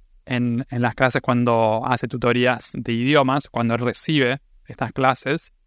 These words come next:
Y una de las cosas que él nos decía es que, mm, él prefería, por ejemplo, si podía hacer clases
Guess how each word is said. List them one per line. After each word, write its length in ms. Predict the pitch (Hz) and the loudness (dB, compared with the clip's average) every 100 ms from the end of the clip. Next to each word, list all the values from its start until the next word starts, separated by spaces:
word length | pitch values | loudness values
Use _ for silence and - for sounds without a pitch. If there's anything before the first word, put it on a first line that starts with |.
| _ - | _ -6
Y 140 | 160 | -2
una 160 | 175 220 | 4 6
de 40 | |
las 120 | 196 | 6
cosas 240 | 185 190 185 | 4 0 2
que 80 | 175 | 4
él 60 | |
nos 100 | 180 | 2
decía 520 | 160 - 165 170 170 - | 0 -2 2 4 4 2
es 360 | 151 143 - - _ _ _ | -2 -4 -6 -14 _ _ _
que, 440 | 139 139 139 135 | -2 2 2 2
mm, 260 | 135 135 135 - | -2 -4 -6 -4
él 100 | 185 | 2
prefería, 640 | - 165 160 160 160 156 _ - | 2 2 2 4 4 0 _ -4
por 120 | 147 | -2
ejemplo, 260 | - 156 | 0 0
si 120 | - 135 | 0 0
podía 260 | 143 165 | 2 4
hacer 300 | 160 156 147 | 2 0 -2
clases 640 | - 151 147 - 147 - | -2 0 0 2 -2 -4